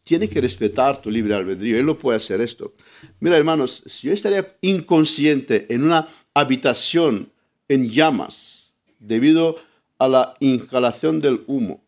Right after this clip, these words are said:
lo que yo desearía es entrar, que entre un bombero y que me saque fuera, que no me pregunte si quiero salir o no. Yo soy inconsciente.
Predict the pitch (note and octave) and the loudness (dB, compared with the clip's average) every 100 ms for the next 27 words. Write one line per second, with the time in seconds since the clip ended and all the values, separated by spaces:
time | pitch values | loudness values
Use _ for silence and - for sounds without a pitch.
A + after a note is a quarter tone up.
0 | _ _ _ _ D3+ E3+ E3 D#3+ E3 C4 | _ _ _ _ 2 2 4 4 6 4
1 | C4+ C4 A#3 A#3 G#3 G#3 G#3 F#3+ E3+ - | 4 4 4 6 6 6 4 2 2 4
2 | A3 A#3 G#3 F#3+ G3 G#3 B3+ A#3+ A3 A3 | 4 4 2 4 4 4 2 4 4 4
3 | E3+ B3 A#3 F3 F#3 G#3 - _ _ _ | 6 4 4 2 0 -2 -10 _ _ _
4 | _ _ - F#3+ A3+ G#3+ G3 B3+ B3+ B3 | _ _ -6 2 4 6 4 4 2 0
5 | A3+ C#4 B3+ G3+ A#3+ D4+ C4 A3+ C4+ B3 | 4 4 4 4 4 4 2 4 2 4
6 | G#3+ G#3+ F3 A3 A3 G3+ F#3+ A3+ G#3 G3 | 2 2 2 4 4 2 2 4 2 0
7 | - - F3 C#4 C#4 B3+ G#3 - F3+ C4+ | -4 -6 0 2 4 4 4 2 0 0
8 | C#4+ A3 E3+ | 0 2 2